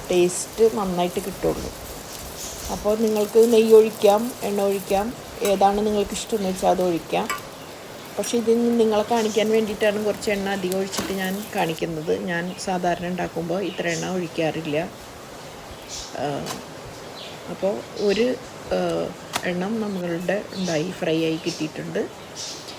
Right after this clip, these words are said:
ഇനി ബാക്കി രണ്ടെണ്ണം കൂടി നമുക്ക്, ഉം, ഉണ്ടാക്കിയെടുക്കാം. അപ്പോൾ ഒരു സൈഡിൽ ഒ-, ഒരെണ്ണം വെന്തുകൊണ്ടിരിക്കുന്നു, മറ്റേ സൈഡിൽ ഞാൻ പ-, ഇങ്ങനെ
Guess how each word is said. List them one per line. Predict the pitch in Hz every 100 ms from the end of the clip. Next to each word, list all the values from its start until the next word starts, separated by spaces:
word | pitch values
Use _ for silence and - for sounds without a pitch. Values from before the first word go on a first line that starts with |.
| - -
ഇനി | 208 190 226
ബാക്കി | 214 185 190 220
രണ്ടെണ്ണം | 220 196 190 180
കൂടി | 175 165 214 226
നമുക്ക്, | 202 170 165 - 233 - - - - - - - 202
ഉം, | 180 254 190 - -
ഉണ്ടാക്കിയെടുക്കാം. | - 190 170 160 180 147 - 165 247 - - - - - - -
അപ്പോൾ | 185
ഒരു | 196
സൈഡിൽ | 196 202 196 202 220 285 - -
ഒ-, | 202 190 185 180 196
ഒരെണ്ണം | 185 190 190
വെന്തുകൊണ്ടിരിക്കുന്നു, | 196 185 180 180 190 180 180 220
മറ്റേ | 220 -
സൈഡിൽ | 180 185 180 175 170
ഞാൻ | 190 185 175 175
പ-, | 175 165 180
ഇങ്ങനെ | 175 196